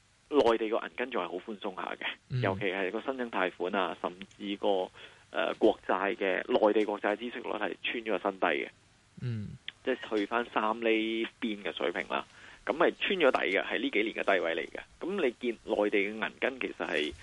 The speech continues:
Speaker 1: 好寬鬆，咁內地就唔似海外咁會成日 keep 住睇，誒，P M I啊、內地經濟數據啊等等。咁所以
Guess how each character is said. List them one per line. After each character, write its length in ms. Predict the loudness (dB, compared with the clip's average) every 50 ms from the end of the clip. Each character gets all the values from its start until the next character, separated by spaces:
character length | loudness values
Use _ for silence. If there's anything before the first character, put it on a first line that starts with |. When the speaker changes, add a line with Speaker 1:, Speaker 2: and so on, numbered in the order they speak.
| -18 -20 -20 -20 -20 -18 0
Speaker 1:
好 140 | 2 2 2
寬 240 | 2 2 -2 -2
鬆， 160 | -2 -2 -2 -2 -6 -2 -2
咁 80 | 0 0 2 4 4 4
內 60 | 6 4
地 120 | 2 0
就 100 | 0 -2 -4
唔 60 | -6 -12 -20 -20 -18 -14 -10
似 280 | -8 -6 -4 -4 -4
海 120 | -2 0 2
外 200 | 4 4 4 2 0
咁 200 | -2 -6 -6 -6
會 160 | -6 -6 -4
成 120 | -4 -6
日 40 | -6 -6 -6
keep 100 | -8 -6
住 100 | -4 -4
睇， 420 | -6 -4 -2 -2 0 0 0 -2 -4 -6 -12 -16 -18 -20 -20 -12 -8
誒 280 | -6 -4 -4 -4 -4 -4
，P 160 | -2 0 0
M 160 | 0 2 2 2
I 220 | 2 2 2 2
啊、 360 | 0 0 -2 -4 -6 -8 -10 -16 _ _ -2
內 120 | 0 2 2
地 120 | 2 0
經 160 | -2 -4 -4 -4
濟 160 | -4 -4 0
數 180 | 0 0 0 2 2
據 160 | 2 2 2
啊 220 | 0 -2 -4 -10 -16 -8 -8
等 100 | -6 -6 -4 -2
等。 180 | -2 -2 -2 -6 -10 _ -20 -20 -20 -20 -20 -20 -8 -6
咁 160 | -4 -4 -4 0
所 220 | 2 4 4 4
以 680 | 4 0 -4 -6 -4 -2 0 0 2 4 4 4 2